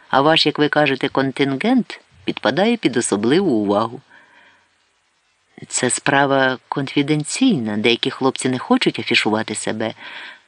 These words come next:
а жінки тим більше. Самі розумієте, документація в мене в повному порядку». Ми не пов'язані з криміналом і не надаємо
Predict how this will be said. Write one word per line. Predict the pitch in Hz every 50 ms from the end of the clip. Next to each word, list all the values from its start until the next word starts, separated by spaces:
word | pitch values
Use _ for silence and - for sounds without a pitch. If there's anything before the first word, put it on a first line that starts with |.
| _ _ _
а | - - -
жінки | 104 107 110 107 - 180 202
тим | - - 120
більше. | 104 95 - - 110 107 - - - - - 151 - - _ _ _ _ _ _ _ _
Самі | - - - 143 151 156
розумієте, | 139 131 117 - 123 120 117 117 120 120 117 - 120 117 - - - - - - - - - _ _ - - - -
документація | 143 139 160 - - 165 165 170 - 233 254 - - 277 226
в |
мене | 165 151 165 170 165
в | 147
повному | - - 160 151 151 160 165 135
порядку». | 135 - 147 131 117 110 110 - - - 127 127 117 - _ _ _ _ _ _ _ _ -
Ми | 123 120
не | 117
пов'язані | 113 - 143 120 117 123 147 147 - 196 208 208
з | -
криміналом | - 214 208 202 202 185 165 139 117 107 107 107 104 - - - - - _ _ -
і | 147
не | 151 147 147
надаємо | 139 147 139 139 139 135 135 139 143 160 202